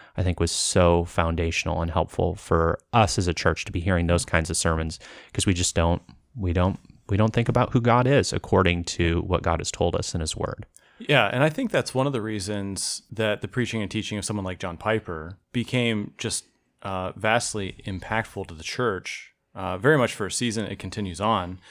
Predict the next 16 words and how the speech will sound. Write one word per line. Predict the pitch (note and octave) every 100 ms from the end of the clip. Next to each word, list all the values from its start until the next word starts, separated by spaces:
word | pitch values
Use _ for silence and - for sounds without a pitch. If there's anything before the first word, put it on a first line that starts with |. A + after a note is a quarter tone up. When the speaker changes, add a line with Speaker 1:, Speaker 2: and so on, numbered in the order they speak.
| - - _
Speaker 2:
was | A#2
'cause | - B2
he | C3
gave | B2 B2+
just | A#2+ - - _
particular | - A2+ A#2 G2+ F#2
emphasis | A2 B2 - F2+ -
on | F#2+ F2
who | A2
God | G#2 F#2+
is | F#2 G2 F#2
and, | F2 F2 -
and | F2+
his | F2+ F#2+
attributes | F#2 - F2 F2 - -
and | E2+ D#2+ D#2